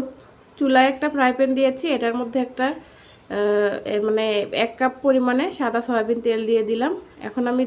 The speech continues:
দিয়ে দিচ্ছি একটা একটা করে পিঠা। তো সবার আগে আমি একটা চেক করে নেব। তোমাদেরকে আমি এখন একটা, মানে, টিপস বলবো, পিঠা, আহ, কীভাবে, কীভাবে পারফেক্টভাবে তোমরা ভেজে নেবে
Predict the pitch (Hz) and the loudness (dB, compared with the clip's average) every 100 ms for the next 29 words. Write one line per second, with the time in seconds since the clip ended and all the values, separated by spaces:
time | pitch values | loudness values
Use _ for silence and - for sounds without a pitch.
0 | 240 233 220 220 - 262 220 - 226 247 | 2 0 0 -6 -4 -2 -2 -6 -10 -6
1 | 233 240 240 220 233 269 - - - - | -4 -4 -4 -4 -2 -2 -4 -18 -18 -12
2 | 240 254 240 240 240 240 233 240 240 254 | -2 0 2 2 2 0 0 -2 -4 -4
3 | 240 226 - 240 233 214 233 415 - - | -4 -4 -2 0 0 0 -2 -4 -6 -18
4 | - - - 254 262 277 277 269 262 247 | -20 -16 -4 -2 2 2 2 2 2 2
5 | 269 262 262 269 339 359 - - - - | 2 0 0 -2 -4 -6 -16 -20 -16 -6
6 | 226 226 277 285 - 269 247 208 262 381 | -6 -2 0 0 0 2 2 2 0 -2
7 | - - - 240 247 247 285 - - - | -10 -14 -4 -4 0 0 0 -2 -20 -20
8 | - - - - - 202 214 - - 277 | -20 -20 -20 -18 -8 -6 -6 -8 -8 -2
9 | 262 277 302 294 277 247 254 262 294 269 | 0 4 4 6 4 0 0 2 4 4
10 | 294 247 226 233 262 262 254 262 262 233 | 2 4 4 2 0 2 0 2 0 2
11 | 233 226 240 214 214 208 | 0 2 2 4 2 2